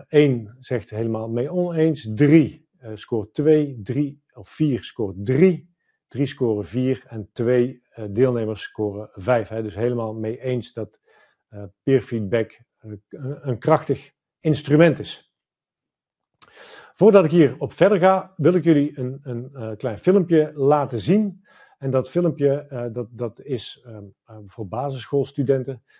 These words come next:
maar geeft volgens mij heel mooi de kracht weer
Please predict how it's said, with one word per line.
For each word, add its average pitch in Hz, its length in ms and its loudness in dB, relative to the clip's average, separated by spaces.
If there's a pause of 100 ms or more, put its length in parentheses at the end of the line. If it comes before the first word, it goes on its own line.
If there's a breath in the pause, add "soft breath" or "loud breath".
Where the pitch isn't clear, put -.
(160)
maar 117 140 -8
geeft 147 280 2
volgens 131 260 0
mij 147 380 2
heel 151 280 4
mooi 170 260 6
de 120 180 -2
kracht 170 380 2
weer 160 400 4